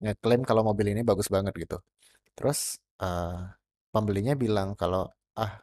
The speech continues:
aku nggak yakin, soalnya kamu bilang bagus karena kamu mau jual mobil ini ke aku," gitu, gitu kan. Padahal, eee,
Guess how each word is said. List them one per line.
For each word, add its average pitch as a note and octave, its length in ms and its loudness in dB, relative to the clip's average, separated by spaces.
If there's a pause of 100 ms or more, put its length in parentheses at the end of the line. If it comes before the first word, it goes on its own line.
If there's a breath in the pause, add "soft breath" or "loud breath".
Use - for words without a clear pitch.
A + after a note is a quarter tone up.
(200)
aku G#2 340 -4
nggak F#2 140 -2
yakin, F#2+ 320 -2 (160)
soalnya G2+ 340 -6
kamu G#2+ 500 -2
bilang G2+ 240 2
bagus G2 280 0
karena A2+ 280 -2 (760)
kamu G#2 240 0
mau A2 160 2
jual G#2+ 460 2
mobil G2+ 300 -2
ini A#2 100 -6
ke F#2 80 -2
aku," G2 280 -6
gitu, - 100 -18 (460)
gitu - 100 -10
kan. F2+ 120 -6 (480)
Padahal, A2 560 0 (800)
eee, F#2+ 400 -2